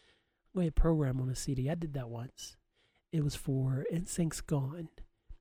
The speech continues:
and it was for Lauryn Hill's Sweetest Thing. And I just had those songs on loop, man. I programmed it. And boy,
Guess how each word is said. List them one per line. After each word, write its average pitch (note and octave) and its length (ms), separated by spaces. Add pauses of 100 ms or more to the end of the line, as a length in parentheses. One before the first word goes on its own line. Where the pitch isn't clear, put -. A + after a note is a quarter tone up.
(260)
and C#3 140
it C3+ 60
was B2+ 140
for C3 540 (500)
Lauryn D#3+ 220
Hill's C#3+ 200
Sweetest B2+ 440
Thing. D3+ 220 (840)
And - 120
I C#3+ 80
just - 180
had D3 160
those C#3+ 180
songs C3+ 360
on A#2+ 180
loop, B2 280
man. F#3+ 220
I F3+ 40
programmed D3+ 560
it. G#3 120 (920)
And - 140 (100)
boy, F3+ 520